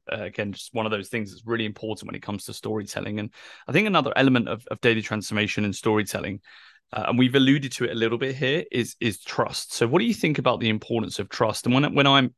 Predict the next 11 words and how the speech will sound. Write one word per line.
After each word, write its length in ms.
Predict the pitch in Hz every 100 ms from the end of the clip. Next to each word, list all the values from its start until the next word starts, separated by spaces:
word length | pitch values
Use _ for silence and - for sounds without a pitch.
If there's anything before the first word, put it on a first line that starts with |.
| -
talk 160 | 120
about 160 | 113 104
trust, 320 | - 117 -
I 40 | 107
mean 260 | 107 101 - - - _ -
maybe, 220 | 113 110
like, 180 | 113 -
non-data 540 | 123 120 113 110 104
people 320 | 104 107 107
embracing 500 | 104 98 110 101 101
data, 360 | 92 - - -